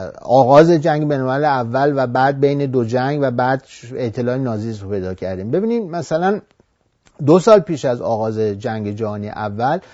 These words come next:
شما، اه، کسی به نام هاینریش کلاس دارین که رئیس سازمان ملیگرایی جامعهٔ پانجرمانیک هستش و او هستش که در کتابی به نام، اگر من امپراتور بودم، میاد و این یهودی ستیزی رو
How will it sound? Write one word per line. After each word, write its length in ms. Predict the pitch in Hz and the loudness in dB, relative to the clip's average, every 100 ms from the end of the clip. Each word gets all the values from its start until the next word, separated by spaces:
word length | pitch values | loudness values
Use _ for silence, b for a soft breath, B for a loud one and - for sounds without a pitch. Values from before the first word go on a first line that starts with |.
| B B B | B B B
شما، 460 | - 156 170 190 - - | -6 -2 0 0 -4 -4
اه، 520 | 139 127 120 113 98 - 139 | 0 2 2 0 -4 -6 -14
کسی 280 | - 165 - | -8 -8 -6
به 160 | 190 160 | -4 -2
نام 180 | 151 175 | -2 -2
هاینریش 440 | 156 151 135 117 | -2 -2 -4 -4
کلاس 360 | - 151 170 - | 0 0 0 -2
دارین 240 | 170 170 | -4 -4
که 120 | 165 | -4
رئیس 440 | 139 123 135 151 175 | 0 2 2 -2 -4
سازمان 640 | 160 - 139 120 127 143 | -6 -2 -2 -2 -4 -6
ملیگرایی 920 | 160 139 123 120 117 113 123 151 156 | -4 -4 -4 -2 0 0 0 2 0
جامعهٔ 600 | 131 131 117 117 127 147 | 0 -4 -2 -2 -2 -2
پانجرمانیک 880 | 151 147 120 104 113 107 107 127 135 | -4 -4 -4 -2 -2 -2 -4 -6 -6
هستش 440 | 110 - 92 95 113 | -8 -8 -10 -10 -4
و 120 | 127 - | -4 -2
او 220 | 160 202 | 2 2
هستش 380 | 175 143 165 143 | 2 -4 -8 -6
که 280 | 170 175 175 b b b b | -2 0 -2 b b b b
در 140 | 131 127 | 0 0
کتابی 500 | 147 123 156 175 170 | 0 0 2 4 2
به 120 | 151 | 0
نام، 460 | 143 156 160 160 156 b | -4 -2 -2 -4 -6 b
اگر 240 | - 139 143 | -2 2 2
من 200 | 139 139 | 2 -2
امپراتور 640 | 135 131 139 123 117 139 120 | -4 -2 0 0 -2 -4 -4
بودم، 560 | 123 123 143 165 117 b b b | -4 0 4 4 2 b b b
میاد 500 | 135 147 170 175 151 | -2 2 6 6 4
و 20 | |
این 380 | 156 151 160 156 | 2 0 -2 -4
یهودی 360 | 135 131 123 120 | 0 2 2 -2
ستیزی 480 | - 110 127 117 143 | -6 -6 -6 -4 0
رو 380 | 156 156 156 | 2 2 0